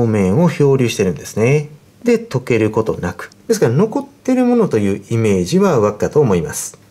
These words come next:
もしくは下線部の右側、debris、残骸。そうです。やっぱり残ってるものですよね。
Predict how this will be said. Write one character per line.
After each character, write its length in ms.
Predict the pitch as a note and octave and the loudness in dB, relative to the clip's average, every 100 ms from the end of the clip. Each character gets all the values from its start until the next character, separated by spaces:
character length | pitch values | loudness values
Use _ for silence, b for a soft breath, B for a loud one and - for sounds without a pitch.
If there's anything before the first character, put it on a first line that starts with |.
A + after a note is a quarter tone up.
| - | -8
も 80 | |
し 80 | C4 | -4
く 80 | E3+ | -2
は 40 | |
下 120 | C#3 D3 | -2 0
線 260 | F#3 E3 | 2 2
部 100 | G#2+ | 2
の 140 | F#2 E2+ | 0 0
右 340 | F#2+ G#2+ A2 | 0 0 0
側、 240 | A2+ G#2+ | 0 0
debris、 560 | F2+ F#2+ G2+ A#2+ G2 C#2 - _ - | 0 0 2 0 -2 -6 -16 _ -12
残 460 | E2 G2 G#2 B2+ | -6 -2 0 0
骸。 300 | A#2 F#2+ F2+ - _ _ | 0 0 -2 -6 _ _
そ 160 | - - | -2 -2
う 20 | |
で 60 | - | -2
す。 100 | - | -6
や 80 | G#2+ | -4
っ 20 | |
ぱ 60 | |
り 80 | G#2+ | 0
残 220 | A#2 D3 | 0 0
っ 40 | D3+ | -4
て 160 | - | -2
る 100 | C3+ | 0
も 100 | B2+ | 2
の 80 | G2+ | 0
で 80 | - | -4
す 100 | - | -12
よ 80 | - | -4
ね。 400 | G2+ B2+ C#3 | -2 0 0